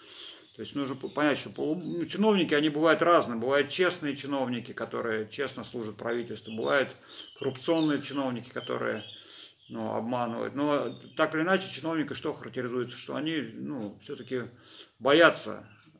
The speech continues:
правительства, правильно? А демоны — это, э, категория отдельная. Они, они постоянно противостоят,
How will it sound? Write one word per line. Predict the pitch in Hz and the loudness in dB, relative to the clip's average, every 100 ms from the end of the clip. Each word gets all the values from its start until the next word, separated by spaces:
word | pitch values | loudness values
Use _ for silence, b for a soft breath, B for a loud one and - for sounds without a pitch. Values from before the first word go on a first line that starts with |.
| - - - | -20 -20 -14
правительства, | 120 123 127 120 107 - | -6 -4 -4 -6 -10 -12
правильно? | - - 147 120 | -14 -8 -6 -4
А | 120 | 0
демоны — | 165 220 220 196 | 4 4 4 4
это, | 180 175 165 156 143 - - 104 131 | 4 4 4 4 2 -2 -6 -8 -10
э, | |
категория | - - 151 165 139 | -10 -6 0 2 4
отдельная. | 135 143 151 120 113 110 | 2 4 4 4 0 -2
Они, | 123 147 - | -2 -2 -4
они | - 139 160 156 - B B B B B _ - | -6 -4 -2 -2 -6 B B B B B _ -12
постоянно | 117 156 160 151 | 2 6 8 6
противостоят, | - 156 156 135 - 143 147 123 - | 2 2 4 2 2 2 4 2 0